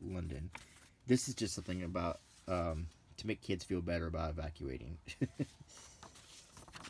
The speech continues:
This is, uh, um,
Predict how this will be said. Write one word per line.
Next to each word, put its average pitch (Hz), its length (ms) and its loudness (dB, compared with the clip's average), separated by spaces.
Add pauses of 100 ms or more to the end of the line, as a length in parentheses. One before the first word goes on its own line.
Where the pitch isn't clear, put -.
(320)
This 107 220 -2
is, - 320 0
uh, 90 380 4 (1080)
um, 80 520 2